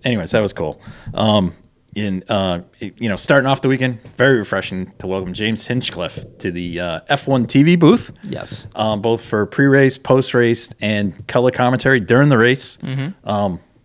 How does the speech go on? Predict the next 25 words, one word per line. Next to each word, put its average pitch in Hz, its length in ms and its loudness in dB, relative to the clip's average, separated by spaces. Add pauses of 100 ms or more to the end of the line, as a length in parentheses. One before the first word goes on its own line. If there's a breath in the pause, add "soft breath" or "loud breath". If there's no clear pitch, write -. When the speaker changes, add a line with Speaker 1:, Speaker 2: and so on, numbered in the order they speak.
Speaker 1:
you 117 200 -2
know, 123 80 0
he 113 80 -2
did 151 180 4
it 127 100 2
well 131 300 4
because 113 340 -4
they, 110 240 0
uh, 90 280 0 (120)
the, 104 220 -8 (240)
uh, 92 180 -10
way 117 200 0
they 127 220 4
do 98 220 0
it, 85 240 -4
um, 87 300 -6 (120)
they 107 140 -2
have, 104 340 -4
uh, 87 200 -4
two 139 220 0
hosts 117 200 2
back 101 380 -2
in 92 140 -8
London, 98 440 -2 (560 soft breath)
and, 90 480 -6